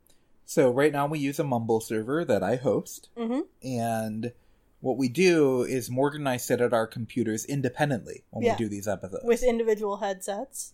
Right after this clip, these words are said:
Speaker 1: And we both record,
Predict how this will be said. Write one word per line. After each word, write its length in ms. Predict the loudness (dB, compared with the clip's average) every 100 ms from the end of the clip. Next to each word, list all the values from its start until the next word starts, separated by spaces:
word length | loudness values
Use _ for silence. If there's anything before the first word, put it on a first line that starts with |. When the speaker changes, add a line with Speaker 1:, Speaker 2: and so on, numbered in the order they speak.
| -12
Speaker 1:
And 540 | -6 -2 0 0 -2 -4
we 640 | -4 -2 -4 -4 -4 -6 -12 -20 -20 _ 2
both 480 | 4 4 2 -6 -16 _ _ _ _ -18 -2 0
record, 920 | 0 -2 0 2 2 2 0 0